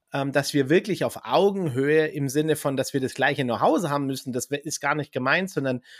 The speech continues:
dass einfach mein Bedarf verstanden wurde, ne? Und das, äh, das da war für mich irgendwie so die Erkenntnis, hey, wir brauchen da mehr Dialog, wir brauchen mehr Austausch. Das war ja so ein bisschen mein Startschuss, ne? So als,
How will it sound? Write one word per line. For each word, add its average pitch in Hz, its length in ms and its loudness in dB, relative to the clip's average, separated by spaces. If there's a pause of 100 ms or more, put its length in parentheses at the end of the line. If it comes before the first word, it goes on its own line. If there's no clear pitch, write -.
(160)
dass 127 140 -2
einfach 156 480 2 (200)
mein 139 440 0
Bedarf 143 920 2 (260)
verstanden 160 600 0
wurde, 139 300 6
ne? 139 220 0
Und 139 140 -2
das, - 280 -2
äh, 131 280 -2 (220)
das - 260 0
da 175 440 4
war 170 160 4
für - 100 -2
mich 180 220 -2
irgendwie 180 260 -2
so 165 300 2
die 151 180 -4
Erkenntnis, 160 580 0
hey, 170 360 2 (260)
wir 135 120 0
brauchen 151 280 2
da 165 80 6
mehr 160 200 4
Dialog, 151 580 4
wir 160 100 0
brauchen 160 300 2
mehr 143 200 2
Austausch. 180 540 2
Das - 160 -4
war 151 100 4
ja 151 80 4
so 147 80 -2
ein 139 60 -2
bisschen 147 220 0
mein 151 240 4
Startschuss, 180 640 0
ne? 151 160 2
So 147 100 2
als, 131 340 -4